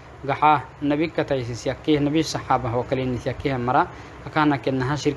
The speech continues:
كنا ديري ميت يمعتو بكيو عند شركي أكاكيانا هنين علي تهن شركي عندم شركي عند اللي ويا كده على قبل عندك ها سوق ممعي عند شركي أكاكيانا هنين مي سلا تباه وعدي سادة وتبريه تان يعني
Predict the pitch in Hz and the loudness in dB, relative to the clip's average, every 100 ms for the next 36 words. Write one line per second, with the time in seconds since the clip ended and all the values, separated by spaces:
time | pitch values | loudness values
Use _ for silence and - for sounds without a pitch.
0 | - 131 123 127 131 143 131 123 - 143 | -2 -4 0 0 2 2 0 -2 0 0
1 | 127 117 127 123 117 156 185 - - - | 2 0 0 0 2 2 2 -4 -16 -16
2 | - - 160 165 190 165 139 143 131 147 | -14 -2 2 4 4 2 2 -4 -2 -2
3 | 139 131 135 143 131 127 110 - - - | -2 0 2 2 0 -4 -4 -10 -16 -16
4 | - - - - - 135 156 147 185 151 | -16 -18 -18 -16 0 6 6 6 2 2
5 | 123 131 107 156 143 139 147 156 156 - | 0 -4 0 2 2 2 2 2 -2 -4
6 | 143 165 170 - - - - - 131 135 | -2 2 0 0 -18 -20 -18 -8 -2 4
7 | 160 156 170 151 170 190 160 147 165 160 | 6 6 6 6 4 2 0 2 4 4
8 | 139 135 120 131 127 123 123 117 139 143 | 4 0 -2 0 0 0 -2 -2 0 0
9 | 135 135 147 143 135 165 175 - - - | 0 0 2 2 4 4 2 -10 -20 -16
10 | - 139 160 165 156 - 156 127 135 127 | -2 2 2 4 2 2 0 0 -2 0
11 | 127 131 135 131 135 160 160 160 160 143 | 0 2 0 0 4 4 4 4 4 4
12 | 135 131 123 123 131 170 156 139 160 143 | 0 0 2 0 0 0 0 4 4 4
13 | 127 131 123 127 120 123 - - - - | 0 -2 -2 -2 -4 -8 -16 -20 -20 -4
14 | 131 165 170 | 4 4 4